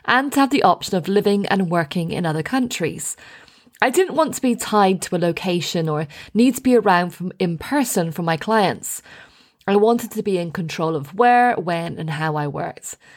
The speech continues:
But there are a host of other benefits to having an online-only business that go beyond the flexibility and freedom it offers, although that is a great benefit. So in this episode, I'm exploring five of the main reasons why an online business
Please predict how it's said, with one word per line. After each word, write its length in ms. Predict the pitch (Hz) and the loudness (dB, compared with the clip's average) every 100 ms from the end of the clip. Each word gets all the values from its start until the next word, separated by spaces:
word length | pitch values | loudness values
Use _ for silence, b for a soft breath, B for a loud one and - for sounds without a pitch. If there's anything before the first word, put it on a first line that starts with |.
| B B B - | B B B 2
But 200 | 277 - | 4 6
there 140 | 226 | 6
are 140 | 220 226 | 6 4
a 60 | |
host 420 | 220 285 262 - | 2 0 0 -2
of 80 | - - | -6 0
other 220 | - 320 | 2 2
benefits 520 | 277 196 180 160 147 - | 2 0 0 -4 -6 -4
to 60 | |
having 280 | 165 160 151 | -4 -2 0
an 80 | 151 | 0
online-only 600 | 175 175 165 - 214 214 | 0 2 0 2 4 4
business 420 | 190 175 165 160 | 2 0 -2 -2
that 180 | 180 - | -2 0
go 160 | 180 180 | 0 2
beyond 420 | 190 190 220 220 | 4 4 4 2
the 60 | |
flexibility 720 | 208 196 - 156 165 156 175 - | 2 0 -2 -2 -2 -2 -4 -4
and 160 | 160 | -6
freedom 320 | - 285 240 | 0 2 4
it 100 | 185 | 4
offers, 480 | - 160 147 - - B B B | 2 -2 -4 -8 -10 B B B
although 320 | 185 165 156 | 2 4 4
that 200 | 151 - | 2 0
is 240 | 147 151 - | 0 -2 -2
a 80 | 160 | -4
great 320 | 156 160 - | -2 -6 0
benefit. 520 | 185 180 - - - B B B B _ | 2 2 -2 -8 -12 B B B B _
So 160 | - 220 | 2 2
in 100 | 214 | 4
this 180 | 285 311 | 2 2
episode, 520 | 277 254 - 185 180 | 2 2 2 2 2
I'm 160 | 175 175 | 0 -2
exploring 500 | 190 - 196 175 175 | -4 -4 -2 -2 -2
five 460 | 156 - 233 254 233 | -2 2 4 2 0
of 80 | |
the 100 | - | -2
main 380 | 196 220 311 285 | 0 0 -2 0
reasons 500 | 233 202 190 190 180 | 0 0 -2 -4 -2
why 140 | 180 175 | 0 0
an 100 | - | 0
online 460 | 214 233 240 233 226 | 2 4 4 2 2
business 440 | 190 185 175 170 | 0 0 -2 -4